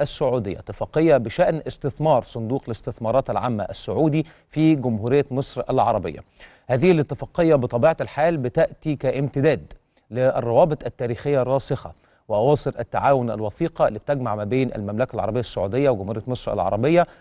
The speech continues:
وتأكيدا على عمق العلاقات المتجذرة بين البلدين والشعبين الشقيقين. هدف الاتفاقية هو تشجيع ودعم صندوق الاستثمارات العامة السعودي للاستثمار في مصر،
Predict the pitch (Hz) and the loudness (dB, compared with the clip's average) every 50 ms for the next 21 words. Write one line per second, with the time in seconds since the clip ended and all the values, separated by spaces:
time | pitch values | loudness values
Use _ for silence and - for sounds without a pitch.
0 | _ _ - 131 131 - 143 123 110 - 180 185 175 170 170 147 98 113 120 113 | _ _ -6 -4 -4 -2 -4 -6 -4 -2 -2 0 2 2 0 0 0 0 0 2
1 | 85 113 165 185 180 139 - - 117 120 113 101 107 104 104 - _ 147 147 143 | 2 4 4 2 0 -2 -2 -2 -2 0 0 0 0 -2 -4 -2 _ 2 2 2
2 | - - - 135 127 127 127 - 127 104 113 113 95 110 143 139 143 139 - - | 2 -2 -6 -6 -4 -4 -4 -6 -6 -6 -6 -4 -2 0 2 4 2 2 0 -4
3 | _ _ _ 104 120 131 139 135 131 127 123 - 120 117 107 104 110 107 104 117 | _ _ _ 0 2 2 2 2 2 0 0 0 -2 -4 -4 -2 -4 -2 0 2
4 | 139 147 151 143 - - 120 123 - - 113 - 107 110 127 131 123 - 120 120 | 2 2 0 -2 -4 -4 -4 -6 -4 -6 -6 -4 -2 0 0 0 -2 -2 -4 -6
5 | - - 147 - - 127 - - 98 92 87 87 - _ _ _ - - - _ | -4 -6 -6 -6 -6 -8 -6 -4 -6 -6 -6 -8 -14 _ _ _ -20 -20 -20 _
6 | _ _ - 180 180 214 - - 165 151 143 - - - - 143 - - 185 190 | _ _ 4 6 6 6 4 4 0 -2 -2 -2 -4 -4 -4 -4 -4 -2 0 2
7 | 202 196 175 156 147 131 123 - 139 123 110 101 165 185 170 127 120 120 131 147 | 4 4 4 4 4 2 2 0 -2 -4 -2 0 2 2 4 4 2 2 2 2
8 | 160 165 156 135 - - 127 113 110 139 156 - - 123 - - - - - - | 2 0 -2 -6 -8 -10 -8 -6 -4 -4 -4 -4 -6 -10 -10 -10 -12 -12 -8 -4
9 | 113 113 135 135 - 113 104 95 131 127 117 107 - - 104 101 139 156 156 160 | 0 2 2 2 2 0 -2 0 0 -2 -2 -4 -6 -8 -6 -4 -4 -2 -2 -4
10 | 123 110 - - 113 - 117 117 120 - - 101 113 175 - - - | -4 -6 -8 -10 -10 -6 -4 -4 -4 -4 -4 -2 0 0 0 -2 -6